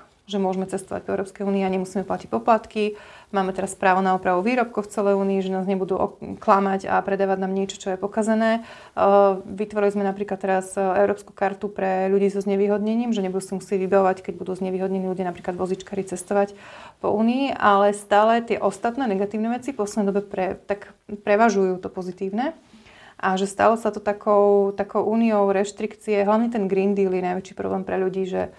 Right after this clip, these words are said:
príjmame rozhodnutia, ktoré príjmame rýchlejšie, ako ľudia schopní sú akceptovať. Málo o tom hovoríme s ľuďmi.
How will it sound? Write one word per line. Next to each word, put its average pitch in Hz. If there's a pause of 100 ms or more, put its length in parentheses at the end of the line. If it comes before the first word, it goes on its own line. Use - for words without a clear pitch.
(400)
príjmame 247
rozhodnutia, 202
ktoré 190
príjmame 196
rýchlejšie, 202
ako 202
ľudia 185
schopní 190
sú 190
akceptovať. 196
Málo 214
o -
tom 190
hovoríme 190
s 180
ľuďmi. 190